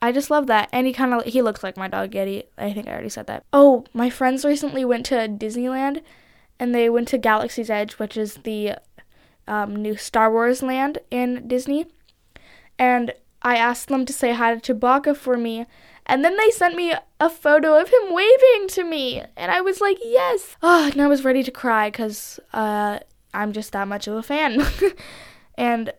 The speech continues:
that made me really, really happy, and thank you so much, guys, for doing that. Okay, we should talk about me now.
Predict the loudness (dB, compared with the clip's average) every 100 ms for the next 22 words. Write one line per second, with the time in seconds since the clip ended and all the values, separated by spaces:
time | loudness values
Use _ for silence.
0 | -4 -2 -2 -2 -4 -6 -8 0 2 2
1 | 0 0 0 0 -4 -10 -8 -10 -10 -10
2 | -6 -4 -4 -6 -6 -6 -8 -8 -8 -10
3 | -14 -12 -10 -10 -10 -2 2 2 2 -2
4 | _ _ -6 -2 -2 -2 -4 -6 -4 -4
5 | -4 -6 -6 -6 -6 -8